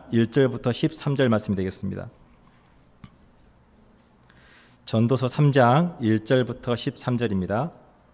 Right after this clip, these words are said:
제가 가진 성경으로 구약 성경 구백오십 쪽에 있습니다.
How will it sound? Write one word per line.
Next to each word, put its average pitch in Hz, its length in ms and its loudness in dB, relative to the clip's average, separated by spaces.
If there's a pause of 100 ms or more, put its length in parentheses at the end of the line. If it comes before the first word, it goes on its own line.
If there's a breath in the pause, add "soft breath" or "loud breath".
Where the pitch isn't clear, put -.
(3500 loud breath)
제가 139 200 4
가진 143 200 6
성경으로 160 420 4
구약 143 300 6
성경 120 560 2
구백오십 113 480 4
쪽에 98 180 -2
있습니다. 95 560 -4